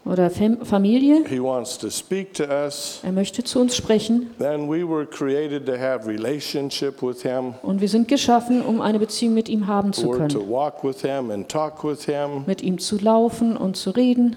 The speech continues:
Speaker 2: He's our God, we're his people.
Speaker 1: Er ist unser Gott und wir sind seine Leute.
Speaker 2: We're his sheep.
Speaker 1: Wir sind seine Schafe.
Speaker 2: He's our shepherd.
Speaker 1: Er ist unser Hirte.
Speaker 2: We know his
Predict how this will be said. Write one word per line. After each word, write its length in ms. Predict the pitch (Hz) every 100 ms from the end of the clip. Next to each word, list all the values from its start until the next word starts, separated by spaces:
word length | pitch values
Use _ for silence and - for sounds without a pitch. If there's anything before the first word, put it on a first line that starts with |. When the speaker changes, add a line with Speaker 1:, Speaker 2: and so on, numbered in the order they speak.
| -
Speaker 2:
He's 280 | 135 127 123
our 160 | 107
God, 420 | 104 127 139 135 113
we're 180 | 117
his 240 | 104 95 -
people. 600 | - 170 170 175 160 151 - - -
Speaker 1:
Er 200 | 185 202
ist 120 | 202
unser 260 | - 190 185
Gott 300 | 208 214 -
und 160 | 208 214
wir 120 | 202
sind 160 | 202
seine 280 | 196 196 196
Leute. 440 | 185 165 165 156 156 -
Speaker 2:
We're 240 | 120 131
his 240 | 120 110 98
sheep. 460 | - 147 175 - - - - -
Speaker 1:
Wir 80 | 160
sind 140 | 208
seine 260 | 233 240 240
Schafe. 460 | - 202 190 -
Speaker 2:
He's 160 | 127 113
our 160 | 104 101
shepherd. 640 | - 170 175 170 156 143 - -
Speaker 1:
Er 140 | 175
ist 60 | 190
unser 260 | 214 220
Hirte. 460 | 180 190 190 214 214
Speaker 2:
We 60 | 120
know 240 | 120 117 113
his 420 | 156 165 -